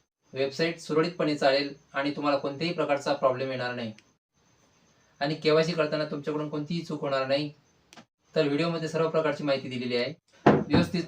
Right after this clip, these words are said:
का जर तुम्ही व्हिडिओ ऐकलात तर तुम्हाला कोणत्याही प्रकारची अडचण येणार नाही.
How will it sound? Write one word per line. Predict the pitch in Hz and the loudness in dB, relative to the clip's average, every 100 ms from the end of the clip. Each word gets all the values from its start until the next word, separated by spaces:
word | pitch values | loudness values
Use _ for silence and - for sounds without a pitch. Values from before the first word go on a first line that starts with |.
| - | 4
का | 139 | 4
जर | 160 151 | 4 0
तुम्ही | 151 151 | 0 2
व्हिडिओ | 143 147 147 | 4 4 4
ऐकलात | 156 151 156 - - _ _ | 2 4 2 2 -4 _ _
तर | 143 147 | -6 -2
तुम्हाला | 151 147 | 0 0
कोणत्याही | 151 151 165 156 | 0 -2 -2 -2
प्रकारची | 151 143 151 | 0 -2 4
अडचण | 135 131 139 | 4 4 -4
येणार | 131 123 | -2 -4
नाही. | 120 110 | -2 -6